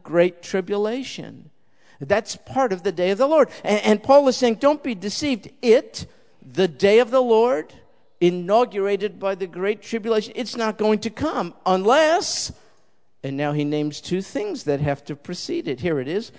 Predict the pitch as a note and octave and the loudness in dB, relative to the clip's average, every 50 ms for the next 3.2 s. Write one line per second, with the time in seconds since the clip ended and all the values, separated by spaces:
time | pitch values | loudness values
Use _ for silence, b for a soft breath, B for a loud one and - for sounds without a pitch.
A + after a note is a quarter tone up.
0 | B B B C#3 B2+ C#3 E3+ F3+ - - - D3+ C#3+ - - - F#3 F3+ F3+ - | B B B -2 4 4 4 4 4 2 -6 -8 -8 -8 -6 -2 0 0 0 -2
1 | - - - - G#3 G3+ - - C4+ F4 G4+ A4 G#4 F#4+ - _ _ _ _ _ | -6 -8 -6 -4 -4 -4 -4 -2 -2 -2 -2 -4 -6 -12 -14 _ _ _ _ _
2 | _ _ - D#3+ D#3+ D3+ E3 D#3+ D#3 - - D3+ F3+ E3+ E3 D#3 - D#3+ D#3+ B3 | _ _ 0 0 2 2 2 -2 -4 -6 -8 -4 -2 -2 -2 -2 -2 -2 -2 -2
3 | D#4 - - | -4 -8 -16